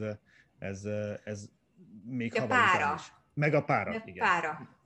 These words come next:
Speaker 2: Ugye, és
Speaker 1: Úgy-
Speaker 2: ráadásul pedig öt órányival vagytok mondjuk Miamihoz képest, most gondold el, hogy ott most már mi van, pedig még csak ténylegesen június elejét, ö,
Speaker 1: Bizony.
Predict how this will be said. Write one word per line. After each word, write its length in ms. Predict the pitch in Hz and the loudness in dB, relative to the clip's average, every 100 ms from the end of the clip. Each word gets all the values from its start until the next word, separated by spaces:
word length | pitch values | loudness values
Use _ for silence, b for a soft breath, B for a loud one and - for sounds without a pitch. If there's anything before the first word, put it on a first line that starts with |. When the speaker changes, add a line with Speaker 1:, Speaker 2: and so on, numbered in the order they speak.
| _ - | _ -2
Speaker 2:
Ugye, 240 | 220 226 | 6 6
és 80 | 220 | 6
Speaker 1:
Úgy- 80 | 143 | 6
Speaker 2:
ráadásul 380 | 233 226 226 247 | 6 6 2 2
pedig 220 | 220 220 | 4 6
öt 200 | 277 277 | 4 6
órányival 600 | 220 196 190 185 190 185 | 6 6 2 2 2 4
vagytok 400 | 208 208 196 180 | 2 0 -4 -4
mondjuk 280 | 185 185 190 | -4 -4 -2
Miamihoz 580 | 202 180 175 175 175 | 0 0 -2 -2 -4
képest, 480 | - 180 180 214 214 | -4 -6 0 0 0
most 180 | 202 - | -4 -2
gondold 480 | 220 196 175 175 175 | 0 0 0 0 2
el, 120 | 180 | 0
hogy 160 | 175 165 | 0 -2
ott 220 | 196 185 | -2 -4
most 260 | 170 160 - | -6 -8 -4
már 200 | 160 156 | -2 -2
mi 140 | 170 | -4
van, 300 | 170 196 196 | 0 0 0
pedig 320 | 202 196 190 | 0 2 2
még 180 | 185 196 | 0 -2
csak 240 | 190 208 - | -2 -2 0
ténylegesen 600 | 190 170 165 170 170 175 | 0 2 0 0 -2 -2
június 340 | 185 165 165 | -4 -6 -2
elejét, 440 | 190 165 160 175 175 | -2 -2 -6 -6 -2
ö, 160 | 165 | 0
Speaker 1:
Bizony. 240 | 127 113 | 0 -2